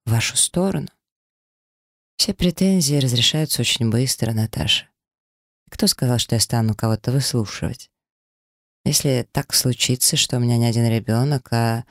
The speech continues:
хм, допустим, много, то я буду помогать им. Будет зависеть от их возраста и благополучного положения». «Вы заберёте других детей в свою семью?»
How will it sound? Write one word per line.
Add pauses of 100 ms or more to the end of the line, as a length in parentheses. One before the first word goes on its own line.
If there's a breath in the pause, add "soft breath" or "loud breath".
(540 soft breath)
хм,
допустим,
много, (480)
то
я
буду
помогать
им. (560)
Будет
зависеть
от
их
возраста
и
благополучного
положения». (1200)
«Вы
заберёте
других
детей
в
свою
семью?»